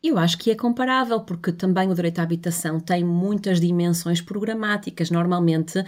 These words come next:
nós conseguimos identificá-las na Constituição com a palavra incumbe. Incumbe ao Estado de fazer isto. São normas mais programas, que parece que estão a apelar a um programa de governo. Agora, não significa que todas essas normas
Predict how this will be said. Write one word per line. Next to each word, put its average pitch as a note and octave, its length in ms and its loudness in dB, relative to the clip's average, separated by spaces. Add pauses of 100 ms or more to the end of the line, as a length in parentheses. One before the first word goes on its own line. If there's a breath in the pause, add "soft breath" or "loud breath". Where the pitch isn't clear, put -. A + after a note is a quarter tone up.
(260 loud breath)
nós F3 160 2
conseguimos F3+ 440 0
identificá-las E3+ 800 0
na E3 100 4
Constituição E3+ 680 -2
com F3+ 160 -2
a F3 40 -2
palavra F3+ 560 0
incumbe. A#3 720 0
Incumbe C4+ 460 2
ao C4+ 80 -4
Estado B3+ 320 -2
de - 80 -16
fazer G3 260 -2
isto. E3 160 0 (240 loud breath)
São G#3+ 200 -2
normas A#3+ 340 2
mais A#3+ 220 2
programas, A3 600 0
que F3 120 -4
parece A#3 280 4
que - 60 -8
estão A3+ 160 -2
a A3+ 60 2
apelar A3+ 400 0
a - 20 2
um A#3+ 80 2
programa A#3+ 420 2
de A3+ 80 0
governo. F#3+ 540 2 (260 loud breath)
Agora, F3 280 4
não G#3 180 4
significa G#3 540 0
que - 120 -16
todas F3+ 460 2
essas D#3+ 340 -2
normas A#3 680 0